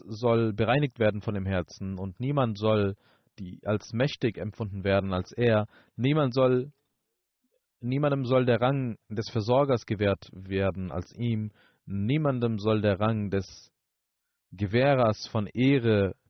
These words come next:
gewährt werden und des Gewährers von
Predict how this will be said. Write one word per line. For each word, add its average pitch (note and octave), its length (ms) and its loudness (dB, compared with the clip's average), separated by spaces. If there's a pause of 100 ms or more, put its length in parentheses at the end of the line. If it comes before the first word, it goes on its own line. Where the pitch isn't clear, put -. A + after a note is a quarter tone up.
(340)
gewährt G#2+ 680 0
werden F2+ 580 0 (360)
und G#2 540 -4 (360)
des F#2+ 420 -4
Gewährers A2 1000 0 (1040)
von F#2+ 680 -4